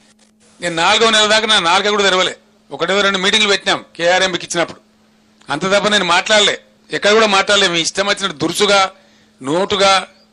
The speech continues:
చరి-, చరిత్రలో ఏ ముఖ్యమంత్రి మాట్లాడినంత మొరటుగా,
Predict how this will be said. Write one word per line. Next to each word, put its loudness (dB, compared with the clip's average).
చరి-, -10
చరిత్రలో 0
ఏ 0
ముఖ్యమంత్రి 0
మాట్లాడినంత 0
మొరటుగా, 0